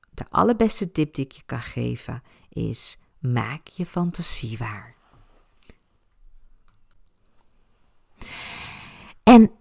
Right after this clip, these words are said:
natuurlijk, wat mij ook heel vaak gevraagd wordt: welk sterrenbeeld past nou het beste bij tweelingen? En dat heb ik ook eventjes voor je op een rijtje gezet. Want allereerst,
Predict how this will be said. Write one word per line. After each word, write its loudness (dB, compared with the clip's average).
natuurlijk, 6
wat 6
mij 8
ook 4
heel 8
vaak 4
gevraagd -4
wordt: -2
welk 2
sterrenbeeld 2
past 0
nou 2
het -4
beste -4
bij -10
tweelingen? -6
En 2
dat 0
heb -4
ik -6
ook 0
eventjes -8
voor -4
je -4
op -6
een 8
rijtje -8
gezet. -8
Want 2
allereerst, 4